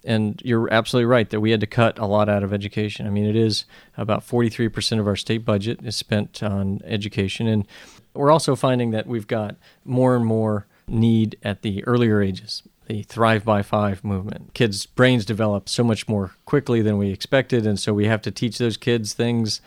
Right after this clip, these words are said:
before they even get to school that we weren't in the past. We're also working very hard to integrate our community colleges and our four-year institutions as well. We're, we're taking on a lot of these reform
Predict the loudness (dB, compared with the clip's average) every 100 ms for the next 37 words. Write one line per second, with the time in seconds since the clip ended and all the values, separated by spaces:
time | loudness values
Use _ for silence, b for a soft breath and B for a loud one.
0 | B -4 -2 0 4 6 6 4 2 0
1 | -2 -6 0 2 4 2 -2 -4 -8 -2
2 | 0 2 2 0 -6 -4 -4 -2 -6 -6
3 | -12 -18 b b b b -4 2 4 4
4 | 2 2 2 0 2 2 4 2 2 0
5 | -2 -2 0 -2 -6 -6 0 0 0 -2
6 | -2 0 0 0 0 0 0 -2 -2 -8
7 | b b b -6 -2 -2 0 2 4 2
8 | 0 -2 -4 -4 -2 -4 -4 -2 -2 -2
9 | -8 b b -4 -4 -2 -2 2 0 2
10 | 2 2 4 4 4 2 -2 -4 -8 b
11 | b -4 -4 -2 2 4 4 2 -2 -12